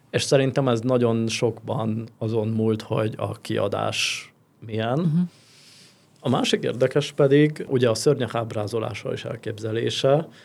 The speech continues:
Speaker 1: hogy a könyvben magában ugye az olvasóra van bízva maximálisan, míg az illusztrált kiadásban pedig gyakorlatilag meg van adva, hogy,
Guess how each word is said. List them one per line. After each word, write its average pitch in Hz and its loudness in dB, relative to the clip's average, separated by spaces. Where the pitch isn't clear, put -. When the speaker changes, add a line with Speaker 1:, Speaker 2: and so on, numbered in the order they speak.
Speaker 1:
hogy 117 0
a 120 -2
könyvben 156 2
magában 139 4
ugye 117 2
az 110 -2
olvasóra 117 0
van 117 -6
bízva 110 -6
maximálisan, 117 -4
míg 113 4
az 110 -4
illusztrált 139 4
kiadásban 113 0
pedig 110 -2
gyakorlatilag 110 -2
meg - -12
van - -6
adva, 107 -6
hogy, - -4